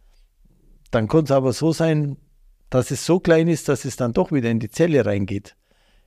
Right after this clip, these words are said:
Ich hab versucht, mit denen noch Kontakt aufzunehmen, habe aber jetzt nichts mehr gehört. Das wäre natürlich der Hammer, wenn das wirklich so funktioniert, wenn es in die Serienreife bringt.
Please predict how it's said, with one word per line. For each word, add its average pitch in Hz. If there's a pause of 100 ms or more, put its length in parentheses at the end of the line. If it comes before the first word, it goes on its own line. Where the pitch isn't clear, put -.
(160)
Ich - (280)
hab 143
versucht, 165
mit 135
denen 139
noch 123
Kontakt 131
aufzunehmen, 143
habe 139
aber 127
jetzt 117
nichts -
mehr -
gehört. 156
Das 98
wäre 117
natürlich 104
der -
Hammer, 156 (380)
wenn 151
das 147
wirklich 139
so 110
funktioniert, 139
wenn 123
es 120
in 117
die 107
Serienreife 113
bringt. 165